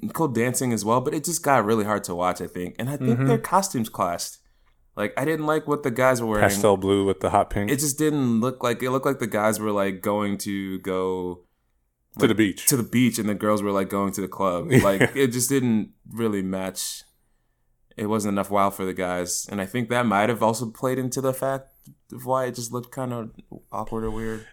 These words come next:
Speaker 3: It, yeah, it looked like a, like, a quinceañera or something like that. Like, perform,
Speaker 1: <laughs>
Speaker 3: something that you would perform
Speaker 1: Yeah.
Speaker 3: at a quinceañera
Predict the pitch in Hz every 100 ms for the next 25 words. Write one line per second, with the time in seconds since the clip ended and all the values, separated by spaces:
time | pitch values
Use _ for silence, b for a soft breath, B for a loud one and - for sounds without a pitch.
0 | - 151 120 113 123 156 175 165 143 117
1 | 110 104 98 95 90 113 104 104 101 113
2 | 120 135 120 - 131 135 131 143 139 139
3 | - - 120 135 127 - 165 165 147 120
4 | 113 117 131 143 135 107 101 104 - 98
5 | 95